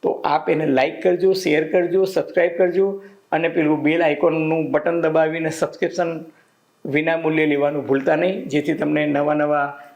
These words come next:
નોટિફિકેશન્સ મળતા રહે. અને આપ શું માનો છો, આ ત્રાસવાદી ઘટના પાછળ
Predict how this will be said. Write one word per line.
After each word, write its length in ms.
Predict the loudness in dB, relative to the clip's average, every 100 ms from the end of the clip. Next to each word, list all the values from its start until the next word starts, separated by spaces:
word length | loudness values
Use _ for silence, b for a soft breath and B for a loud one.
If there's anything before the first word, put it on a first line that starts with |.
| -4
નોટિફિકેશન્સ 760 | -2 0 0 0 0 0 -2 0
મળતા 280 | -2 0 0
રહે. 120 | 2
અને 200 | 0 -2
આપ 240 | -2 -2 -2
શું 140 | 0 2
માનો 260 | 2 0
છો, 340 | 0 0 -2 -4 B B B
આ 120 | -2 0
ત્રાસવાદી 640 | 2 0 2 2 2 2
ઘટના 360 | 0 -2 0
પાછળ 520 | 0 0 2 2 0